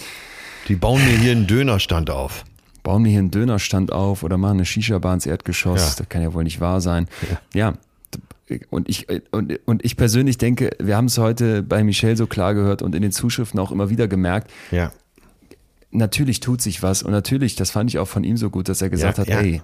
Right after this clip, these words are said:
Speaker 2: ne, das hilft jetzt nichts, wenn wir da, wenn wir da jetzt sagen, äh, so resignieren, sondern wir müssen auch anerkennen, dass, dass wir da, glaub ich, alle oder zumindest sehr viele, so muss man sagen, viele von uns bereit sind, was zu tun. Aber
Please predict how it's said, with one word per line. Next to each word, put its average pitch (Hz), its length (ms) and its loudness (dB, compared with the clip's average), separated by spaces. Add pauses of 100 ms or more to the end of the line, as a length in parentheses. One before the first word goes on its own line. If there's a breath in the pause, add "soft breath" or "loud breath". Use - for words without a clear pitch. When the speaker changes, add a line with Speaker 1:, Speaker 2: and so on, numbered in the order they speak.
(200 loud breath)
Speaker 2:
ne, 95 320 0
das 90 100 -6
hilft 110 220 -2
jetzt 107 180 -2
nichts, 101 180 -2
wenn 92 140 0
wir 95 80 -2
da, 90 240 0
wenn 87 140 -2
wir 92 80 -2
da 95 100 -2
jetzt 90 240 -2
sagen, 87 300 -4 (420)
äh, - 60 -8 (180)
so - 120 -4
resignieren, 95 640 2
sondern 87 300 -2 (220)
wir 92 140 -4
müssen 110 200 0
auch 101 100 0
anerkennen, 95 600 0 (180)
dass, - 240 -6
dass 92 200 -6
wir 104 80 0
da, 90 100 -2
glaub 90 220 -2
ich, - 160 -10
alle 101 500 0
oder 90 220 -2
zumindest 104 300 0
sehr 113 100 2
viele, 107 220 0 (180)
so 87 160 -6
muss 82 160 -4
man 78 80 -2
sagen, 85 240 -2
viele 123 220 -2
von 90 180 -2
uns 92 120 -2
bereit 92 300 -2
sind, 87 160 -2
was 85 140 -2
zu - 100 -8
tun. 92 380 -4 (1400 loud breath)
Aber 110 480 2